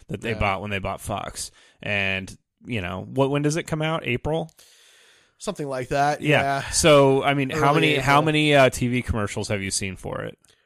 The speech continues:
Speaker 2: Well, I don't
Speaker 1: How many YouTube advertisements have you seen for it?
Speaker 2: None. Zero
Speaker 1: Exactly.
Speaker 2: YouTube. I don't, I don't have cable, so I can't say there, but n-, zero on
Speaker 1: Yeah,
Speaker 2: YouTube.
Speaker 1: and th-, I mean, that's, so that tells you right there that they don't really care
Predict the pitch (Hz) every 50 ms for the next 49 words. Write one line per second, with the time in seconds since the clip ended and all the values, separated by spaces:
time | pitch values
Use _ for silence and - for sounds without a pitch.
0 | _ - 214 226 262 262 254 247 254 247 196 175 196 214 220 214 - _ - 120
1 | 135 135 135 131 123 123 135 131 - 135 127 113 110 110 101 107 101 - 107 101
2 | 98 - 104 92 - 107 98 95 87 - 98 95 92 - - 104 98 98 104 -
3 | - _ _ _ _ _ - 131 135 120 113 98 107 117 _ - - - 123 117
4 | - 165 160 147 135 123 113 113 - - 110 104 117 139 147 147 143 - 139 139
5 | 135 139 127 139 123 - - 131 120 104 107 104 - - 120 - 123 120 107 -
6 | 120 104 101 95 101 113 123 120 127 131 123 127 127 120 117 135 139 143 139 131
7 | 123 113 107 104 104 143 156 123 95 104 104 95 98 - - 147 131 127 123 123
8 | 123 127 127 117 - _ _ - - - 131 - - 135 135 135 143 151 143 -
9 | - - - - - 147 135 - - 147 135 139 143 135 - 143 135 123 127 123
10 | 120 117 113 - 127 117 107 104 107 110 117 110 110 113 113 110 117 113 104 -
11 | - - 107 101 101 104 101 101 101 - -